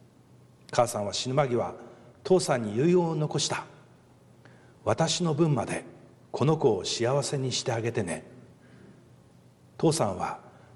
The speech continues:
強くうなずいて納得した。約束した。でも、しばらくして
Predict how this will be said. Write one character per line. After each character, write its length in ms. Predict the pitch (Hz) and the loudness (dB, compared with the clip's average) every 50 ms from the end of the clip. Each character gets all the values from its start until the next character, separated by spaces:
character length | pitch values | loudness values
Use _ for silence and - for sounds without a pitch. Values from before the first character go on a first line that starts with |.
| - - | -8 -6
強 280 | - - - 214 185 | -2 2 4 4 4
く 120 | - - 143 | 4 2 -2
う 20 | |
な 100 | 127 120 | 0 -2
ず 140 | 117 117 127 | -2 -2 -4
い 80 | 113 90 | -4 -2
て 120 | - 95 | -4 -4
納 160 | 87 95 87 | -4 -4 -8
得 320 | - - - - 123 - - | -10 -8 -6 -6 -6 -6 -6
し 80 | - | -8
た。 180 | - 95 87 - - - - - - - - | -8 -8 -8 -10 -14 -20 -20 -20 -20 -6 0
約 200 | - 117 - - | 0 0 0 0
束 160 | - 139 117 | -4 -4 -4
し 120 | - - - | -4 -4 -4
た。 140 | - - - - - - - - - - - - - - - - - - - - - - - | -4 -6 -8 -10 -20 -20 -20 -20 -20 -20 -20 -20 -20 -20 -20 -20 -20 -20 -20 -20 -20 -6 0
で 100 | - 120 | 2 2
も、 220 | 113 107 - - - - - - - - - - - | 2 0 -4 -10 -14 -18 -20 -20 -20 -20 -20 -18 -8
し 220 | - - - 135 | -4 -2 0 2
ば 120 | 120 160 160 | 2 2 2
ら 80 | 135 | 0
く 80 | - - | -2 -4
し 120 | - - | -6 -4
て 220 | - 101 85 - | -4 -6 -6 -8